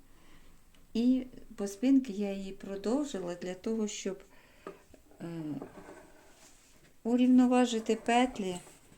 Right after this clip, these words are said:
тому що спереду у мене йде ось такий аран, і аран полотно трошки стягує, тому я ззаді теж пров'язала резиночкою. Е,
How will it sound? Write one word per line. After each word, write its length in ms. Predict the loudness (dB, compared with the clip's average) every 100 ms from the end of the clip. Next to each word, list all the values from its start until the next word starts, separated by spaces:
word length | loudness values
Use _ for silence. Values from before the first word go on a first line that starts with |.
| -20 -20 -20 -12
тому 220 | -6 -4
що 240 | -4 -4 -4
спереду 720 | -4 2 2 2 -4 -6 -8 -12 -20 -20 -20 -16
у 80 | -12
мене 360 | -6 -6 -6 -10
йде 340 | -6 -4 -4
ось 140 | -8 -10
такий 400 | -10 -8 -8 -4
аран, 380 | -2 0 0 -2 -14 -20 _ _ _ _ _ -20 _ _ _ _
і 260 | 0 0 2
аран 360 | 2 2 2 -2 -12 _
полотно 500 | -4 -2 0 -4 -6
трошки 460 | -6 -6 -6 -6 -6
стягує, 720 | -6 0 2 2 0 -2 -6 -10 -20 -20 -20 -6
тому 240 | 0 2
я 200 | 2 2
ззаді 440 | 0 0 0 0 -6
теж 320 | -2 -2 -2
пров'язала 760 | -4 0 0 0 -2 -2 -4 -8 -16 _ _ _ _ _ -20 -20 -20 -20 _ _ -10
резиночкою. 920 | -8 -6 -4 -2 -4 -4 -4 -2 -4 -8 -20 -20 -16 -8
Е, 380 | -6 -4 -6